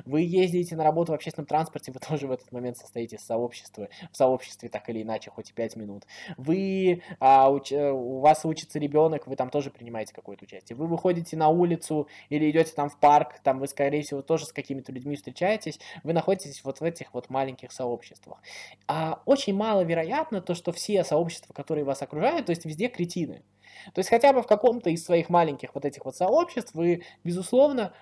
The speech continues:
можете навести порядок и чуть больше, чуть лучше начать общаться. На самом деле, а, мораль вот,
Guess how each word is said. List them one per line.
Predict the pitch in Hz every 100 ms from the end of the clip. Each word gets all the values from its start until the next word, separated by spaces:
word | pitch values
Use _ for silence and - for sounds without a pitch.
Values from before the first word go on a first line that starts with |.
| -
можете | 170 190 180 170 175 160 - -
навести | 156 151 160
порядок | - 143 147 135 110 -
и | 160 160
чуть | 165 143
больше, | 156 185 -
чуть | - 135
лучше | 156 151 -
начать | 127 139 127
общаться. | 120 117 98 - - - - -
На | -
самом | 196
деле, | 196 202 175 - -
а, | - 147 147 147
мораль | 147 165 196 185 - _
вот, | 131 139 -